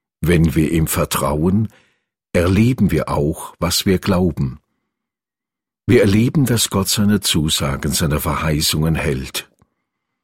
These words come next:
Jesus hat uns das versprochen: „Ich bin bei euch alle Tage.“ Das gilt nicht nur für die sonnigen, sondern auch für die weniger guten Tage. „Wenn es durchs dunkle Tal geht,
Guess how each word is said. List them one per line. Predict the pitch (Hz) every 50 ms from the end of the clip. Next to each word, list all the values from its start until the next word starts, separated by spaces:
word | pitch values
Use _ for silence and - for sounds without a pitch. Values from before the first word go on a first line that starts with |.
| _ _ _ _ _ _ _ _ - _ _ -
Jesus | 82 80 90 87 - - 120 107 - -
hat | 113 104 -
uns | - 104 101 95 - - -
das | - 98 90 -
versprochen: | - - 98 92 - - - 110 107 - - 82 71 - _ - _ _ _ _ _ _ _ _ _ _ _ _ _ _ -
„Ich | - - -
bin | - 110 95 95
bei | 87 95 98 120 - -
euch | 123 117 117 123 120 - - - - - _ _ _ _
alle | - 104 117 127 131 123
Tage.“ | - - 98 87 80 76 - - 69 - - - _ _ _ _ _ _ _ _ _ _ _ _ _ _ _ _ _ _ _ _ _ -
Das | - 120 - -
gilt | 151 131 127 -
nicht | 123 110 - -
nur | 120 92 80
für | - 92
die | - 78 73
sonnigen, | - - - 78 80 85 85 76 - 78 69 69
sondern | - - 76 73 73 76 76 71
auch | - 80 80 82 80 -
für | - 107
die | 87 95 90 85
weniger | 73 85 85 87 101 90 98 98 90
guten | - - 85 85 78 82 80
Tage. | - 82 73 67 64 64 - 71 73 - _ - _ _ _ _ _ _ _ _ _ _ _ _ _ _ _ _ _ _ _ _ -
„Wenn | - 76 73 85 80 85
es | 76 67 69 - - -
durchs | - 80 71 71 71 - - -
dunkle | - 82 78 73 - - - 76 -
Tal | - - 78 78 85 87
geht, | 87 107 107 107 110 - -